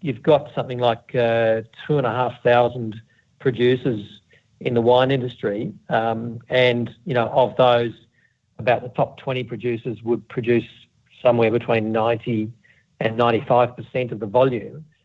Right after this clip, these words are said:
Um, and, you know, the other two and a half thousand are sort of, you know, very much um, at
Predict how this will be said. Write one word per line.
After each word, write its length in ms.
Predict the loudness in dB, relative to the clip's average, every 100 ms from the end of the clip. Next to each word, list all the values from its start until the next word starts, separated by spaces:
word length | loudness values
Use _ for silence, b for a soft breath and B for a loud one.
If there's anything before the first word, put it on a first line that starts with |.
| _ _
Um, 440 | -4 -2 -2 -6 -10
and, 440 | -6 -4 -2 -6 -10 _ -4
you 80 | 0
know, 140 | 0
the 140 | 2
other 340 | 4 4 2 -2 _
two 140 | -4 -2
and 80 | 0
a 20 |
half 240 | -2 0
thousand 480 | 2 4 4 0 -6
are 80 | -6
sort 160 | -4 -4
of, 100 | -4 -8 -12
you 80 | -6
know, 140 | -4
very 280 | -2 2 2
much 240 | 2 -2 -6 -18 _ _ _ _ _ 0 2
um, 260 | 2 -2 -6 -14 -14
at 140 | -12